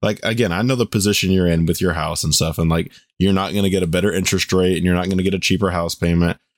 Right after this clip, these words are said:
My goal was to just get out of the payment. So I paid my house off. I mean, that was the biggest thing. But it's not like I still don't have bills. It's just, again, my intentions of buying any and everything is there has to be a monetary value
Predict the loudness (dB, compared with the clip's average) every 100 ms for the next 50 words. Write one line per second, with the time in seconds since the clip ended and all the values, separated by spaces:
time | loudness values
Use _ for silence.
0 | _ 0 0 0 0 0 0 0 0 0
1 | -2 0 0 -2 -2 -4 -6 -4 -2 0
2 | 0 -2 -2 -2 -2 -2 -2 -4 -4 -4
3 | -2 0 2 2 0 0 0 0 0 0
4 | 0 -2 -8 _ _ _ 0 0 0 0
5 | -2 -2 -4 -6 -2 0 2 -2 -4 -6
6 | -2 0 2 0 0 0 0 0 0 0
7 | -4 -10 _ _ _ _ _ -2 0 2
8 | 0 -4 _ _ _ _ _ -12 -12 _
9 | 2 2 2 -2 -2 -2 2 4 4 0
10 | -2 -2 0 0 0 2 2 2 0 -2
11 | 0 0 2 0 -4 _ _ _ _ 0
12 | 2 2 2 0 0 -4 -6 -4 0 0
13 | 2 2 0 0 0 0 -2 -2 0 0
14 | 0 0